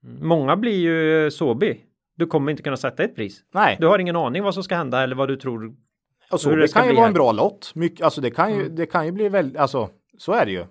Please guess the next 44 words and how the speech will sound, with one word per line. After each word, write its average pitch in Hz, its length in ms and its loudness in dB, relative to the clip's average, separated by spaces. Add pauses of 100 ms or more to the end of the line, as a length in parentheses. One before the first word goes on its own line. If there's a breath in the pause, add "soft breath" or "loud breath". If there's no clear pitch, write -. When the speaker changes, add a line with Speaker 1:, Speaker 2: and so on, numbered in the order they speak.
Speaker 2:
Men 151 260 -4
för 156 180 -2
oss, 196 300 -2
vi 165 180 -4
kan 190 160 -4
inte 185 120 -6
sätta 139 220 -6
ett - 120 -8
pris 165 520 -6
vad 139 140 -2
vi 127 100 -4
tycker 127 220 -8
den 117 120 -6
är 113 60 -4
värd, 127 340 -2
och 135 100 -6
då 143 260 -2
blir 135 280 -6
det 127 160 -2
liksom 123 280 -10
helt 120 360 -6
orim-, 117 340 -8
då 135 80 -4
kan 170 140 -4
vi 190 40 -2
inte 185 120 -10
köpa - 280 -2
den 196 100 -4
heller. 80 260 -8 (240)
Så, 175 360 -2
eh, 170 540 4
ja, 202 360 6 (160)
jag 170 120 -4
hoppas 196 420 -2
det 180 180 0
var 170 380 2 (360)
ett 165 140 -6
svar. 151 400 0 (320)
Speaker 1:
Ja, 214 280 4 (440)
kanske 196 280 -2
var 208 160 4
det 240 100 0
det. 135 220 2
Speaker 2:
<laughs> - 60 -14